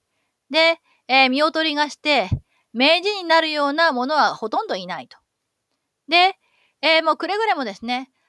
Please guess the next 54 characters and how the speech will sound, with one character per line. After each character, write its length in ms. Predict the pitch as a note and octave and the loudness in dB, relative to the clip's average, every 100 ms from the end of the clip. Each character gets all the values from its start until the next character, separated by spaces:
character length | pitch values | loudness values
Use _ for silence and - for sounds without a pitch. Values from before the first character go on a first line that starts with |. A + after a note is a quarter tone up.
| _ | _
ま 80 | B3 | -10
あ、 20 | |
二 120 | D4 | -8
曲 200 | E4+ E4 | -6 -8
三 300 | - D#4 E4 | 0 2 2
体 180 | D#4 C#4 | 0 0
か 100 | B3 | 2
ら 80 | A#3+ | 2
始 240 | B3+ A#3+ | 0 0
め 80 | D4 | -4
る 100 | D4 | -4
こ 120 | D#4+ | -4
と 100 | C#4+ | -4
な 120 | C4 | -4
し 140 | C#4 A#3+ | -4 -6
に、 340 | C4 C#4 - _ _ _ | -6 -6 -8 _ _ _
枝 360 | - F4 E4+ | -2 2 4
葉 200 | B3 A3+ | 4 2
末 140 | A#3 B3 | 0 -4
節 120 | B3 | -2
の 100 | A#3+ | -2
モ 140 | A3 | 0
ノ 80 | A#3 | 0
マ 120 | D4+ | 0
ネ 140 | E4+ E4 | 0 2
ば 140 | F#4 | 2
か 120 | G#4 | 4
り 120 | D#4+ | 0
心 300 | A#3+ G#3+ A#3+ | 0 -2 0
が 120 | B3+ B3+ | 0 0
け 120 | C#4 | 0
る 180 | C4+ A3 - | -2 -8 -10
こ 120 | A3+ | -6
と 80 | C#4 | -2
が 120 | G3+ | 0
な 180 | G#3 D#4+ | 0 0
い 100 | D#4+ | -2
よ 100 | G3 | -6
う 60 | |
に、 180 | D#3+ F#3 _ _ | -8 -18 _ _
そ 160 | _ D4+ | _ 0
れ 100 | D#4 | 2
は 280 | E4 D#4+ C4 - _ | 6 6 4 -4 _
本 180 | - E4 | -4 -4
当 80 | F4+ | -4
に 80 | |
本 200 | D#4 F#4+ F4+ | -2 0 2
末 80 | |
転 240 | C4+ - B3+ | -2 -2 -6
倒 200 | C#4+ E4 | -4 -4
な 100 | F4 | -4
の 120 | E4 | -4
だ 100 | C4 | -6
と 100 | - | -8